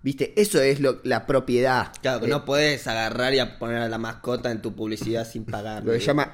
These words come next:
Speaker 1: I P, propiedad intelectual. Que ese es como una patente, ¿viste? Vos tenés que garpar y decís, "Esto es mío, nadie lo puede usar o mostrar con fines comerciales".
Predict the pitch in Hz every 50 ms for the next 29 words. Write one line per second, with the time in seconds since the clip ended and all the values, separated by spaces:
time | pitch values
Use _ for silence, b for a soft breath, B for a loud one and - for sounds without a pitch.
0 | 135 156 160 156 151 - 147 131 110 - 120 113 113 - 127 143 160 175 160 -
1 | 151 131 123 117 - - 139 131 135 110 90 82 82 - B B B B B B
2 | B B - - - - - - - - - - - 113 123 135 139 - 127 117
3 | - - - - 110 - - 143 151 143 135 120 - 95 90 - - 151 139 135
4 | 120 85 - 87 85 90 107 127 - 117 110 104 139 - 139 139 131 135 131 127
5 | 127 - - 156 160 160 139 123 131 - 139 139 - B B B B B 160 165
6 | - 156 147 165 170 185 185 170 165 160 165 170 160 147 131 - - 151 147 151
7 | 147 139 131 123 - - - 135 143 156 156 139 123 117 110 113 - - 131 131
8 | 143 151 147 139 117 104 104 101 98 - 135 127 110 - - 117 98 98 90 -
9 | - - 143 135 107 80 71 62 -